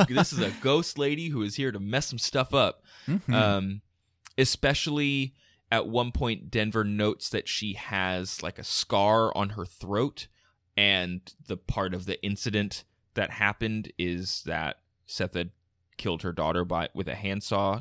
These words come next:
Speaker 1: to her throat. So, like, that seems to jive. Uh, Beloved asks Setha at one point about earrings that she had that her, that the, her slave owner mistress gave her when she got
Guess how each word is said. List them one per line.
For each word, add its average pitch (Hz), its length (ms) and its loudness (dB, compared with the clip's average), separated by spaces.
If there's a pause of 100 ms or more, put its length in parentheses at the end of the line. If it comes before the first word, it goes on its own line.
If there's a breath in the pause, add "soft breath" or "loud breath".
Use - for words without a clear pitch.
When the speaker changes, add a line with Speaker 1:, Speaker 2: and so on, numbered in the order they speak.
Speaker 1:
to - 160 -8
her - 80 -10
throat. - 440 -2 (300)
So, 98 260 0
like, 87 380 -2 (360)
that 101 200 0
seems 113 420 0
to 120 100 0
jive. 113 680 4 (420 soft breath)
Uh, 90 300 0 (100)
Beloved 104 640 2 (720)
asks 110 520 0
Setha 120 340 2
at 82 100 2
one 104 200 2
point 117 340 0
about 87 440 0
earrings 139 640 0
that - 140 0
she 143 180 0
had 139 420 -2 (580 soft breath)
that 87 320 0 (140)
her, 90 440 -2
that 80 260 -2 (400)
the, 87 240 0 (140)
her 95 100 -6
slave 95 320 0
owner 95 280 2
mistress 104 580 0 (140)
gave 104 300 4
her 113 260 2
when 98 180 0
she - 160 -4
got 92 340 2